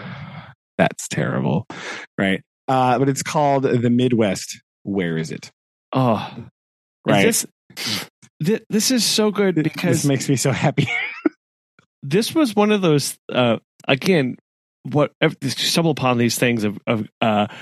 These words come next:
Speaker 2: you get thrown into a, a, it, it felt like being thrown
Speaker 1: Yeah.
Speaker 2: into a larger conversation about
Speaker 1: Yeah,
Speaker 2: something
Speaker 1: Michael,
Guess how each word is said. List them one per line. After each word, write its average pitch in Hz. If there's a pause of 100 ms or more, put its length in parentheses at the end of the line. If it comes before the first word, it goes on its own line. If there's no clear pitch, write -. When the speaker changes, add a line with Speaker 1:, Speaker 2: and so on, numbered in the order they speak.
(480)
Speaker 2:
you 131
get 113 (100)
thrown 147
into 127
a, 113
a, 104 (460)
it, 185
it 190
felt 285
like 240
being 165
thrown 147
Speaker 1:
Yeah. 147
Speaker 2:
into 143
a 123
larger 123
conversation 123
about 113
Speaker 1:
Yeah, -
Speaker 2:
something 147
Speaker 1:
Michael, 127